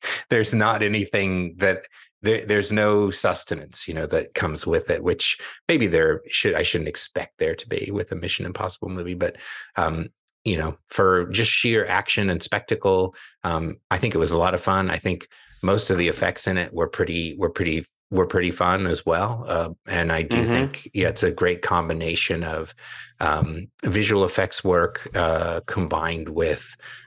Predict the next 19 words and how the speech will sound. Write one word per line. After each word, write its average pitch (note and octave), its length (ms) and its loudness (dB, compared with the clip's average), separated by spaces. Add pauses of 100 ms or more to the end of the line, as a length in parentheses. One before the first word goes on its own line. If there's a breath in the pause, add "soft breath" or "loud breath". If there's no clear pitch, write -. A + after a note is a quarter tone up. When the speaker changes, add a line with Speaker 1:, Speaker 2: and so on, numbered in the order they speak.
(220 loud breath)
Speaker 1:
um, D2+ 460 0 (100)
yeah, F2+ 300 0
real E2+ 260 2
practical, D#2 760 -2 (100)
practical G#2+ 420 0
effects, E2+ 320 -2
practical, D#2+ 640 -2
um, E2 280 -2 (140)
stunt - 340 -2
work E2 340 0
and F#2 120 -6
stuff. G#2+ 320 -4
So, F#2+ 360 -2 (380)
I - 40 2
mean, F#2+ 300 2
it's C#3+ 120 2
just - 180 0
a A#2+ 60 6
fun F2+ 560 0